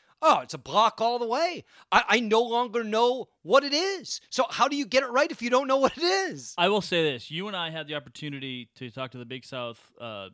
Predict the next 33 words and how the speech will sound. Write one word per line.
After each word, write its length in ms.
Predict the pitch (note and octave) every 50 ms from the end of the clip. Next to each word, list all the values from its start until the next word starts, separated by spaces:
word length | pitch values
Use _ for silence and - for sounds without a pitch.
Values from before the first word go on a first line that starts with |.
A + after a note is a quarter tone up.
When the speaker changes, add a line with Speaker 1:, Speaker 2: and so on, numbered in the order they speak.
| _ _ -
Speaker 2:
director 280 | B2 B2+ C3 B2+ - C3
of 60 | A#2
officiating, 440 | - - C#3+ B2+ - C3 A#2+ A2+ G#2+
Joe 160 | A#2+ B2+ B2+
Forte, 440 | - - C3 A#2 - C3 A#2+ A2+ A2
a 60 | G#2
former 420 | - - C#3 C#3 C#3 C3+ B2 A#2+ -
N 140 | D3 C3+ C3
B 120 | A#2+ B2 A#2+
A 260 | B2 A#2+ A#2 A2+ A2 -
official, 560 | - - - F#3+ G3+ G3 - A#2+ G#2+ G2 G#2 _ _ _ _ _ _ _ _ _ _ _ _
and 320 | - C#3 C3+ C3+ C3 B2+ C3
he 140 | B2+ D3
went 180 | E3 D#3+ D#3+ D3+
over 140 | D3 C#3+ C#3
a 20 |
lot 140 | C#3 C3+ C3
of 80 | B2 A2+
block 240 | - C3+ C3 C3 -
charge 300 | - C#3 C3 B2+ A#2 B2
with 120 | B2 B2
us 140 | A#2+ A#2 A2
stuff. 320 | - - C3 A#2+ A#2 -
This 160 | - C3 A#2+ -
was 80 | B2+
back, 280 | A2+ - B2 A#2+ A#2 -
I 40 | A2
think, 140 | A#2+ A#2
in 80 | A2+ G#2
January 440 | F#2+ A#2 A#2+ A#2+ A#2+ A#2 A2 A2 G#2+
we 120 | G#2 G#2
did 180 | G2+ A2 G#2+ G#2
this. 300 | G#2 G#2 G#2 G#2 -